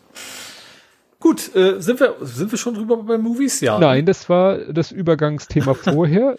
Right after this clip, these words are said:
Speaker 2: Deswegen kommt jetzt offiziell die Ansage: Es kommt jetzt Spiele, Filme, Serien, T V und Literatur.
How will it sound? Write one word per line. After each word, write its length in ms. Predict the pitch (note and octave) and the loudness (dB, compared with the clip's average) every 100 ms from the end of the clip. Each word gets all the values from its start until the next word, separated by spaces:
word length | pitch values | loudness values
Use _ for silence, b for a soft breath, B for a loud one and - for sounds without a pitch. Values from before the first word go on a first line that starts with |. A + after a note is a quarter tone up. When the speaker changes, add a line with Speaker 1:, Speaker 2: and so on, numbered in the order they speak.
| - | 0
Speaker 2:
Deswegen 440 | D3+ - C#3+ C3+ B2+ | 0 2 0 0 0
kommt 240 | C3 A#2 | -2 0
jetzt 220 | A2+ - | -6 0
offiziell 440 | D3+ A3+ - E3 D#3 | 0 0 0 2 4
die 140 | C#3+ | 2
Ansage: 800 | C3 B2+ B2 B2+ B2 B2 B2 - | 0 2 4 4 4 4 2 -2
Es 200 | A#2 - | -4 -4
kommt 300 | - A2+ G2+ | -2 -2 -2
jetzt 220 | A2 F#2 - | -6 -6 -10
Spiele, 480 | - D#3+ F3+ G3 | -2 0 2 0
Filme, 440 | G3 - C#3 C#3+ A#2 | 0 2 2 2 -4
Serien, 440 | G2 A2+ A2+ A#2+ A#2 | -2 0 2 0 -2
T 140 | A#2+ | -6
V 220 | - G#2+ A2 | -2 -2 -2
und 340 | - A2 - | -4 -6 -6
Literatur. 680 | - G2+ B2 D#3+ A#3+ A3 | -4 0 2 2 4 2